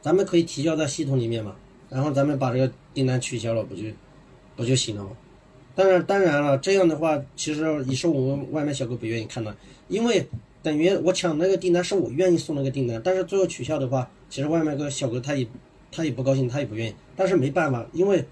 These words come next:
如果不取消的话，会连累其他很多订单，就是同时都会超时。但是现在情况就是取消不了，而且有的商家就是态度特别这个，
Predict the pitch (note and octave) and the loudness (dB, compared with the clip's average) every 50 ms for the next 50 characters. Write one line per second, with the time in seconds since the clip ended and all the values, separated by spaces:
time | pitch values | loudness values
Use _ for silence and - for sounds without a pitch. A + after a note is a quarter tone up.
0 | - - - E3 F3 E3+ E3 F3 F#3+ G3 - C#3+ C3 D3+ D3+ D3+ C3+ C3 C#3 B2+ | -16 -6 -2 2 2 4 2 2 0 -2 -2 -2 -2 -2 -2 -2 0 0 0 0
1 | - - D3+ B2+ A#2+ A#2+ B2+ D3 C3+ C3 - - C3 A#2+ C3 C#3 C3+ - C3+ A#2 | 0 0 -2 0 0 0 0 -2 -2 -4 -4 -6 -6 -4 -2 -4 -4 -4 -4 -6
2 | A2 A2+ A#2 A#2 - C3+ C3 A#2 A2 G#2+ G#2+ - - - - - - - B2+ B2 | -4 -4 -6 -6 -6 -4 -4 -4 -4 -6 -8 -12 -18 -20 -20 -16 -8 -6 -4 -4
3 | A#2 A#2 A2 - - A#2+ B2+ B2 B2+ B2+ C3 C3 C3 B2 - - B2 B2+ - - | -4 -4 -6 -6 -6 -4 -4 -4 -2 -2 0 0 0 -2 -2 -4 -4 -4 -4 -6
4 | G2 - - - - - - - - - - - - D#3 E3+ F3+ F3+ E3+ E3+ E3 | -8 -10 -14 -18 -20 -20 -20 -20 -20 -20 -20 -10 -4 0 2 4 6 6 6 4
5 | D#3+ C#3 - - F#3+ F3 F3 E3+ D#3 - - - - - C3+ C#3 C#3 C#3+ C#3 C#3 | 4 2 0 2 4 4 4 4 2 -2 -6 -10 -6 -4 -2 -2 -2 -2 -2 0
6 | C#3 C3 A#2+ - - - - - - C3 C3+ D4 D4+ F4+ E4+ C#3+ - - - - | 0 0 -2 -2 -6 -16 -20 -10 -4 -2 -2 2 4 4 4 4 2 -2 -8 -10
7 | B2 C#3 C#3 C3+ C3+ C3 B2+ A#2+ A#2 A2+ G#2+ G2+ F#2+ G2 A2+ A#2 A#2+ C3 C3+ D3 | -8 -8 -6 -4 -2 -2 -2 -2 -2 -4 -6 -6 -8 -6 -6 -4 -4 -4 -2 -4
8 | C#3+ C#3+ C#3+ C#3 C3+ C3 - - - C3 C3 C3 C3+ C3 - - D3 C3+ C3 B2 | -2 0 0 0 0 0 -2 -6 -4 -2 -2 0 -2 -2 -4 -4 -4 -4 -4 -4
9 | A#2+ - - B2+ A2 A2+ G#2+ G#2+ G#2 A2 G#2+ G#2 G#2+ G#2 F2+ F2+ | -6 -6 -8 -6 -4 -4 -4 -4 -4 -6 -6 -4 -6 -6 -6 -8